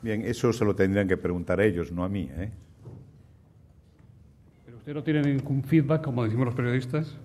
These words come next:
Speaker 1: No.
Speaker 2: ¿No de todo, no?
Speaker 1: No, no, de todo no.
Speaker 2: ¿Ni siquiera impresiones?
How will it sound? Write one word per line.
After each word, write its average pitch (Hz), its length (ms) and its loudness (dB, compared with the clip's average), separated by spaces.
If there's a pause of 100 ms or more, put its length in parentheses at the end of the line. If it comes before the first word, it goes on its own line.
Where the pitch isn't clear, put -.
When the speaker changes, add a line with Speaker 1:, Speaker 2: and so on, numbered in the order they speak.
(180)
Speaker 1:
No. 98 280 -6 (3250)
Speaker 2:
¿No 139 240 2
de 160 140 2
todo, 156 240 2
no? 175 200 0 (220)
Speaker 1:
No, 131 80 -4
no, 143 120 -4
de 113 80 -2
todo 139 220 -4
no. 147 160 -6
Speaker 2:
¿Ni 139 180 -4
siquiera 143 260 -2
impresiones? 165 680 -2